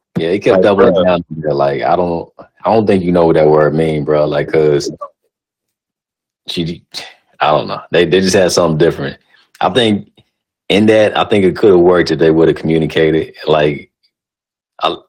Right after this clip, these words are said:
Speaker 1: like, I think he, he understood it at the end where it was like, "All right, yeah, I was lying too. 'Cause, you know, I did this out of desperation, and she did it because she needed, she saw an opportunity."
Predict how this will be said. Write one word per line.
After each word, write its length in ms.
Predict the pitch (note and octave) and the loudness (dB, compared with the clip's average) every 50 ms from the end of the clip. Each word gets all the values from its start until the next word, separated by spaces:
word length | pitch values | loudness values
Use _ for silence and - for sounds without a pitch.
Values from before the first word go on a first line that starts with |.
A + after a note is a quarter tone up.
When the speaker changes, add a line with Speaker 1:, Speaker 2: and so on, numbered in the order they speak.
| _ _ _ _ | _ _ _ _
Speaker 1:
like, 140 | - F2+ F#2 | -4 0 0
I 80 | F#2+ G#2 | 0 0
think 180 | F#2+ A2+ G2+ G#2+ A#2 - | 0 0 0 0 -2 -4
he, 100 | - G2+ | -4 0
he 100 | A2+ A#2+ | 2 2
understood 420 | A#2 A2+ G#2 G2+ G2 - A#2 G#2 G2 | 2 4 2 0 2 2 2 4 4
it 100 | F#2 F#2 | 4 2
at 120 | E2+ D2+ | 2 2
the 100 | E2 D#2+ | 0 0
end 260 | D#2 E2+ F2 E2 D#2+ | 0 0 0 0 2
where 220 | D2+ D2+ D2 D2+ D2+ | 2 2 4 4 4
it 40 | |
was 160 | D2+ D2+ D2 - | 2 2 0 0
like, 220 | D#2 D2 C#2+ C#2 | 0 0 0 2
"All 80 | C#2 D2 | 2 2
right, 240 | D2 C#2+ C2+ C#2+ | 2 2 0 0
yeah, 260 | C#2+ D2 D2 C#2 C2+ C2+ | 0 2 2 2 2 2
I 40 | |
was 160 | C#2 C#2+ C#2+ E2 | 0 0 0 0
lying 300 | E2 D#2 D2+ C#2+ C#2 C2 | 0 0 0 0 -2 -4
too. 400 | - - - F3+ E3 D2+ D2 - _ _ _ _ _ _ _ _ _ _ _ _ _ _ | -2 2 2 2 2 2 -2 -6 _ _ _ _ _ _ _ _ _ _ _ _ _ _
'Cause, 180 | - F2+ E2 D2 | -6 -6 -4 -2
you 40 | D2 | 0
know, 80 | D2 | 0
I 100 | D2 D2+ | 0 0
did 200 | D2 D2 D#2+ D2+ D2 | 2 4 2 4 4
this 180 | D#2 D2+ D#2 | 2 0 2
out 120 | E2 D#2 D2 | 0 0 0
of 80 | C#2+ | 0
desperation, 720 | C#2 D#2 D2+ C#2 - C#2 C2+ E2 F2+ F#2+ F2+ E2+ - C#2+ | 2 0 0 0 -2 -2 0 2 2 2 2 0 -2 -6
and 100 | C2+ - | -8 -8
she 220 | - - - D#2+ E2+ | -8 -8 -6 -6 -6
did 260 | D#2 D2+ D2+ D2+ D2 | -2 0 2 4 4
it 180 | C#2+ C#2+ D2 C#2+ | 4 2 0 -2
because 360 | D2 C#2+ - D#2 D2+ D2+ D2 | -4 -6 -2 0 0 0 0
she 100 | - D#2 | -2 -2
needed, 260 | D2+ D2+ D2 C#2+ - | -2 0 -2 -2 -4
she 140 | - - - | -6 -6 -2
saw 200 | - E2+ D2+ D2+ | -2 0 0 0
an 60 | D2+ | 0
opportunity." 680 | D2 C#2 - - - - - E2 D2+ C#2 C2 C#2+ D2+ | 0 -2 -4 -6 -4 -2 -2 -2 -2 -4 -6 -8 -12